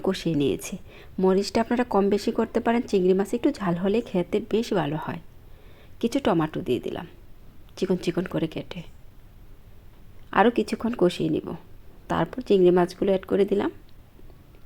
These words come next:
মাশাআল্লাহ, এত সুন্দর ঘ্রাণ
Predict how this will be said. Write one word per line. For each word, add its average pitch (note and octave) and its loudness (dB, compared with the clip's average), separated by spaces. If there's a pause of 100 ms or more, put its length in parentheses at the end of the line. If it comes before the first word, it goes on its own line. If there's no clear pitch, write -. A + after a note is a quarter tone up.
(680)
মাশাআল্লাহ, F3 0 (240)
এত - -4 (120)
সুন্দর A3+ 2
ঘ্রাণ A#3 0